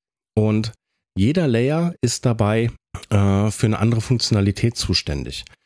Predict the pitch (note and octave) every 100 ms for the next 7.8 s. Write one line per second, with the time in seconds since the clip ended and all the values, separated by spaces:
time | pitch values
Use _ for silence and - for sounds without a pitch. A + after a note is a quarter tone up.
0 | _ - F#2 F#2+ - A2+ C3+ B2 G#2+ G#2
1 | G#2 F2+ G#2 B2 C3 C2+ _ _ _ _
2 | G#2+ F#2+ G2+ G2+ A2+ C#3 C3 - G#2+ G#2
3 | - - F2+ G2+ C3+ D#3+ A3 G#3+ _ _
4 | _ _ - A2 B2+ - G2+ F#2 A2+ -
5 | A#2 A#2 A2 A2+ A2+ - _ - G#2 -
6 | G#2 G2 F#2+ F2+ - G2 G2+ F#2 F2+ -
7 | - E2+ D#2+ - - G2 B2+ F#3